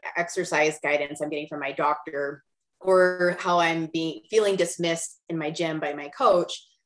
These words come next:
like, that's not good enough information." Or this avatar of female athlete gravitates to the sentiment of, "Be a badass, do what you've always done," kind of, like, try to maintain as much as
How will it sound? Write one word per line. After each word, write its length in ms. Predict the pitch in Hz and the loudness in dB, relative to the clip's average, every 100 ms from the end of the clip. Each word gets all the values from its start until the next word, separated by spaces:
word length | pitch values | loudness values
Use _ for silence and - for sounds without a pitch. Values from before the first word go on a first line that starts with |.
| _ | _
like, 140 | 143 - | -4 0
that's 420 | 180 - - - | 0 0 -6 -2
not 220 | 269 190 | 0 4
good 140 | 185 | 4
enough 260 | 175 165 - | 4 0 -4
information." 760 | 170 160 151 156 160 156 147 - _ _ 226 240 - | -8 -6 -2 -2 -2 -4 -8 -14 _ _ 8 8 8
Or 560 | 302 262 151 156 190 - - | 8 8 8 6 2 -4 2
this 180 | 175 - | 2 6
avatar 640 | 175 175 175 175 180 160 160 | 6 8 6 4 4 4 4
of 200 | 165 160 | 2 0
female 400 | 175 170 156 - | -2 0 -2 2
athlete 460 | 151 156 160 156 156 | 4 4 4 0 2
gravitates 800 | 156 156 165 - 151 151 - - | 0 2 0 -2 -6 -6 -8 -8
to 280 | - 185 160 | -2 2 4
the 100 | 160 | 2
sentiment 520 | 156 160 160 160 151 | 0 -4 -4 -4 -2
of, 180 | 160 151 - _ _ _ | 0 -2 -4 _ _ _
"Be 140 | 220 | 4
a 60 | 285 | 4
badass, 600 | - 196 156 170 160 165 - 175 | 6 6 8 8 6 4 -2 -6
do 160 | 202 | -2
what 160 | 247 285 | 0 0
you've 120 | 269 | 4
always 320 | 269 262 247 | 6 6 2
done," 440 | - 170 165 165 170 - _ _ _ - | 4 4 4 2 -4 -8 _ _ _ -6
kind 160 | 220 240 | 0 2
of, 80 | 269 | 4
like, 200 | 254 - | 2 2
try 280 | 226 226 226 | 4 6 6
to 120 | 190 | 6
maintain 680 | 185 214 233 - 214 220 208 | 4 4 2 -2 -4 -2 0
as 220 | 175 175 | 0 0
much 160 | 156 | -4
as 100 | 170 | -4